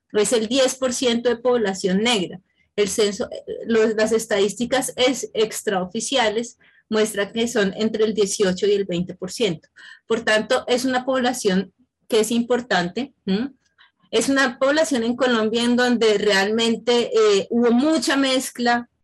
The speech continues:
de razas desde la colonia, desde el, de, de, sí, desde la época colonial.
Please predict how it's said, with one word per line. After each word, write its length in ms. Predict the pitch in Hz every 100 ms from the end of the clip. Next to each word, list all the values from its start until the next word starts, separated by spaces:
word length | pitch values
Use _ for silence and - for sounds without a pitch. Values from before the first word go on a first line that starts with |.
| _
de 280 | - 190 196
razas 680 | 196 190 190 220 214 - -
desde 320 | 202 208 202
la 400 | 196 185 170 180
colonia, 480 | - 185 185 190 214
desde 220 | 196 180
el, 280 | 180 175 165
de, 480 | 180 170 165 160 165
de, 340 | 170 165 156
sí, 240 | 185 240 175
desde 200 | 175 175
la 120 | 170
época 320 | - 190 214
colonial. 580 | 226 220 202 180 185